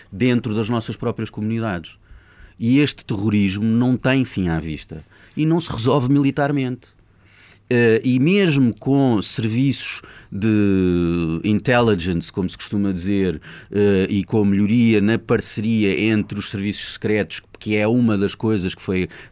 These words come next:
pré-anunciada que iria ser falada nesta Cimeira da nato,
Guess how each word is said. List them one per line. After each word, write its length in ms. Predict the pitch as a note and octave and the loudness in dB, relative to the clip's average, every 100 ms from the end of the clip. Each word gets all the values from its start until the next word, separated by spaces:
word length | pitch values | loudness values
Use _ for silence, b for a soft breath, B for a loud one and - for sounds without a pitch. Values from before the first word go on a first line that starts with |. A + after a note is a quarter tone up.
| _ | _
pré-anunciada 1040 | C3+ A#2+ A#2 G#2+ G#2 F#2+ - G#2 F#2+ F2 | 0 2 2 2 0 -2 -2 0 0 -2
que 80 | - | -4
iria 180 | F2 E2+ | -4 -4
ser 220 | - F2 | -4 -6
falada 420 | - G2 G2 E2+ | -4 -2 0 0
nesta 300 | E2+ E2+ F#2+ | -2 -2 -4
Cimeira 340 | - E2+ E2+ | -4 -2 -2
da 120 | F#2 G2 | -2 -2
nato, 360 | F2 E2 - | -2 -4 -8